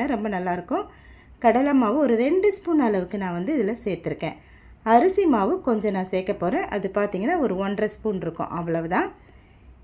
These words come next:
இதை ரெண்டையும் நம்ம சேர்த்ததுக்கப்புறம் பெருங்காயப்பொடி ஒரு கால் ஸ்பூன் அளவுக்கு சேர்த்துட்டு நல்லா இதை வந்து கலந்து விடுங்க.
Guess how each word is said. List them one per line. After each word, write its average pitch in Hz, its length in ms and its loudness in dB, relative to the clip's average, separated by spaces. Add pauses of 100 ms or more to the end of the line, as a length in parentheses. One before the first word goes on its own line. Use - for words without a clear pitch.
இதை 240 220 2 (120)
ரெண்டையும் 262 520 2 (100)
நம்ம 220 300 -2 (100)
சேர்த்ததுக்கப்புறம் 226 840 0
பெருங்காயப்பொடி 339 580 2 (100)
ஒரு 240 100 0
கால் 240 300 2
ஸ்பூன் 214 280 -4
அளவுக்கு 175 300 -4 (100)
சேர்த்துட்டு 170 380 -2 (480)
நல்லா 311 320 4
இதை 208 180 2
வந்து 233 180 -2
கலந்து 180 420 -2
விடுங்க. 151 260 -4